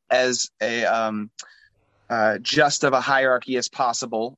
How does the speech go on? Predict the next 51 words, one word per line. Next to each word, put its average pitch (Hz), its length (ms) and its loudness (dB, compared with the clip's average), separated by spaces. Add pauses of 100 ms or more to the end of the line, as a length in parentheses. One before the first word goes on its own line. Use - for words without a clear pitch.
a 120 120 -2
flat 123 480 4
and 117 200 -2
just 123 260 2
of 123 100 -10
a 113 80 -10
hierarchy 113 480 2
as 110 80 -6
possible. - 360 0
So - 120 -4
those 147 280 2
are 175 40 -4
the 160 120 2
ideals 131 580 0
I 117 80 2
look 117 240 -4
through, - 280 -18 (440)
right? 127 320 4
So, 131 220 4
like, 120 280 4 (120)
there's, 143 320 2
they're 131 200 0
not 143 200 4
attached 139 400 0
to 110 80 -2
any 123 160 0
one 120 140 0
individual. 123 420 0
Now, 131 140 2
there's 123 280 -2 (220)
individuals 147 840 0
in 135 120 -4
some 151 220 -2
of 139 40 -2
those 123 220 -2
camps 170 600 -4
that 131 120 0
I 131 80 4
like 127 260 0
some 135 200 -2
of 123 80 -2
what 123 120 -2
they're 107 120 -4
saying. 139 540 0
So - 140 -2
I'm 131 80 -2
like, 123 220 0
"Hey, 180 160 0
you 139 80 -2
know, 131 140 -2
like, 120 260 -2